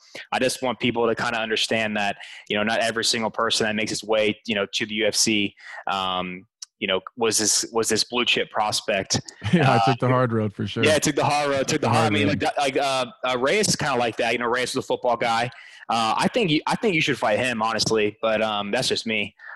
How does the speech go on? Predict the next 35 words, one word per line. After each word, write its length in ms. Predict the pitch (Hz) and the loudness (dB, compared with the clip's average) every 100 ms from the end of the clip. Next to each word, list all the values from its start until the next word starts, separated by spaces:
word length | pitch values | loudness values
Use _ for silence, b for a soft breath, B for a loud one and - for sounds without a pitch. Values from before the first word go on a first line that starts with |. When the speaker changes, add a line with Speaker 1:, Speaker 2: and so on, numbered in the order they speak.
| B | B
Speaker 1:
I 120 | 117 | 4
would 100 | 175 | 6
Speaker 2:
I 0 | |
Speaker 1:
like 60 | 110 | 4
Speaker 2:
would 60 | - | 2
Speaker 1:
to 40 | |
see 220 | - 113 | 0 0
Speaker 2:
like 160 | 107 101 | 2 0
Speaker 1:
that 40 | |
Speaker 2:
to, 60 | - | 0
I 100 | 101 | 0
would 40 | 82 | -2
Speaker 1:
fight. 40 | |
Speaker 2:
fight 160 | 85 - | -4 -8
to 100 | 131 | -4
Re-, 160 | 120 104 - | -4 -6 -12
I 80 | 127 | -6
would 100 | 160 | -4
like 160 | 156 151 | -4 -8
to 80 | - | -6
fight 220 | 120 110 | -4 -2
Reyes. 260 | 110 107 | -2 -4
You 80 | 113 | -4
know, 60 | 135 | -4
we 120 | 151 | 0
had 120 | 175 | 0
a, 200 | 143 117 - b b b b b b b _ | 0 -2 -8 b b b b b b b _
he's 160 | - 185 | -8 -4
kind 180 | 240 | 0
of, 180 | 233 156 | 0 0
like, 180 | 165 160 | 2 0
he's 200 | - 226 | 2 2
a 40 | |
cool 220 | 160 185 170 | 4 4 6
dude, 340 | 170 175 180 | 6 6 4